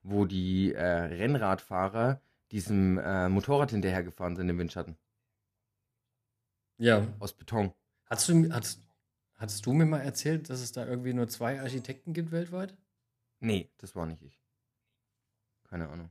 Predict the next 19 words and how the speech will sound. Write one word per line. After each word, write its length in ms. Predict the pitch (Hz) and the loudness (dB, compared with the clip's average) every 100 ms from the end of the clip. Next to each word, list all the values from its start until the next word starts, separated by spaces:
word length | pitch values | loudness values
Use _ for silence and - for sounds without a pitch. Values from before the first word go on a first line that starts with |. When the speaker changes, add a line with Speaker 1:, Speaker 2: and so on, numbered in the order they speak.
| _ _ _ _ _ - | _ _ _ _ _ -2
Speaker 2:
Hm. 320 | 107 95 104 - | 2 2 0 -6
Speaker 1:
Nee, 220 | 92 87 - | -6 -6 -6
aber 180 | 107 | -2
die 180 | 113 127 | 0 4
haben 140 | 135 143 | 6 6
sie 100 | 135 | 6
bei 80 | |
uns, 220 | 123 123 127 | 6 4 4
glaub 180 | 123 | 0
ich, 60 | 113 | 2
mittlerweile 480 | 120 117 110 110 92 | 2 4 4 6 4
abgerissen 460 | - 131 135 139 | 2 -4 -6 0
oder, 260 | 131 107 98 | 2 4 4
oder 200 | 85 98 | 4 2
stillgelegt 580 | - 113 123 135 139 - | -2 -2 2 4 2 0
oder 160 | 110 104 | -4 -2
was 160 | 107 | -4
auch 100 | 113 | -6
immer. 240 | 78 117 | -2 -2